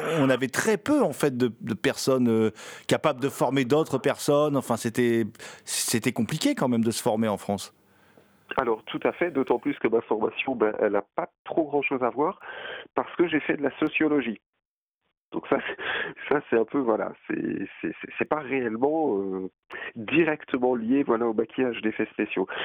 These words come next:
Speaker 2: Mais en fait, je me suis formé sur le tas. Tout simplement, euh, très naïvement, très candidement,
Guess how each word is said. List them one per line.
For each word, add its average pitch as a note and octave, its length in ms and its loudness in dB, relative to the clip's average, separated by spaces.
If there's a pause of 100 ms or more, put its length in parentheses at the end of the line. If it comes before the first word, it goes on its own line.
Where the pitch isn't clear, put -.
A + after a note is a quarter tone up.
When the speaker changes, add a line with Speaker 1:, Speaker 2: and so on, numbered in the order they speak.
(120)
Speaker 2:
Mais C#3+ 80 4
en D3 80 2
fait, F#3 160 -2
je G3 80 -12
me C#3 80 -4
suis B2+ 140 -8
formé A#2+ 280 -2
sur - 160 -4
le A2 100 0
tas. - 180 -6 (480)
Tout F3+ 240 0
simplement, B2+ 520 0 (360)
euh, G2 400 6
très C#3 220 -2
naïvement, A2 600 0
très - 220 -4
candidement, G#2+ 720 -2